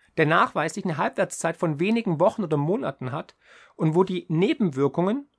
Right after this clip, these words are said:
überhaupt nicht erfasst sind. Wir sehen die Zahlen bei der Europäischen Arzneibehörde, wir sehen, wie Nebenwirkungen, Effekte, wir sehen, wie, äh,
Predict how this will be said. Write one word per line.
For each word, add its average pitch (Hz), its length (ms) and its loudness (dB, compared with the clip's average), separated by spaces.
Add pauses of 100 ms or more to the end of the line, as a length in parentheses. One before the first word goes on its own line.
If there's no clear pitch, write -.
(280)
überhaupt 208 360 0
nicht 269 160 -10
erfasst 262 400 -10
sind. - 320 -10
Wir 147 140 0
sehen 226 320 -2
die 208 100 -2
Zahlen 202 480 0 (100)
bei 156 100 -2
der 139 100 0
Europäischen 156 420 -2
Arzneibehörde, 165 840 0
wir 135 100 2
sehen, 170 320 2
wie 165 80 0
Nebenwirkungen, 160 1160 0 (220)
Effekte, 165 500 -2
wir 147 80 0
sehen, 151 180 0
wie, 139 260 -2 (260)
äh, 156 140 -6